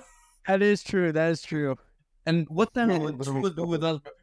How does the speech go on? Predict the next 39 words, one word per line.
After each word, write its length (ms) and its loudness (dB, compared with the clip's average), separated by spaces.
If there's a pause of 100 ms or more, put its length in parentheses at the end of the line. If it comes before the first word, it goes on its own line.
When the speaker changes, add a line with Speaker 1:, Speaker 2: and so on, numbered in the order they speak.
(120)
Speaker 2:
Bro, 360 2
Matt 360 2
Eberflus, 800 0
you 60 -2
know, 320 0 (320)
<laughs> 340 -20
like, 300 -4
with, 320 0 (120)
with 140 0 (360)
Tua. 380 4 (160)
Speaker 1:
So, 280 -6 (240)
you 80 4
wanna 120 6
make 200 4
him 120 2
throw 220 2
righty. 640 2
<laughs> 1500 -20 (360)
I 40 2
was 140 4
trying 180 4
to 60 4
make 140 4
him 100 0
throw 200 2
Speaker 3:
Hey. 80 0
Speaker 1:
righty. 560 0
He's 260 -4
like, 160 2
"This 120 0
is 60 -4
not 140 -2
the 80 -4
quarterback 460 0
way. 180 0
We 80 -2
gotta 200 2
throw 140 -2
righty." 460 0